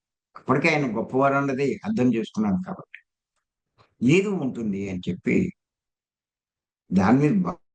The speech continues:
బాగా అధ్యయనం చేశాను. అని చెప్పింది కరెక్టా కాదా? ఆ పుస్తకాలు చదివి, ఉపనిషత్తులు అన్నీ చదివి, ఇంకా కొంతమంది గొప్పవాళ్ళ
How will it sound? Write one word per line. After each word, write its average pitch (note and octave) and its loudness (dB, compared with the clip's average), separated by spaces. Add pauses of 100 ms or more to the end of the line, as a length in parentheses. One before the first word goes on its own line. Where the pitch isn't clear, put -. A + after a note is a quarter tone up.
బాగా A#2+ -2
అధ్యయనం A2+ 2 (100)
చేశాను. - -8 (1120)
అని G#2 4
చెప్పింది G#2 2
కరెక్టా A2+ -2
కాదా? G2 -4 (3000)
ఆ F#2+ 0
పుస్తకాలు A2+ 2
చదివి, A2+ 0 (240)
ఉపనిషత్తులు G#2 2
అన్నీ G2+ 4
చదివి, A2 -2 (2000)
ఇంకా A#2 0
కొంతమంది A2 0
గొప్పవాళ్ళ G2+ 0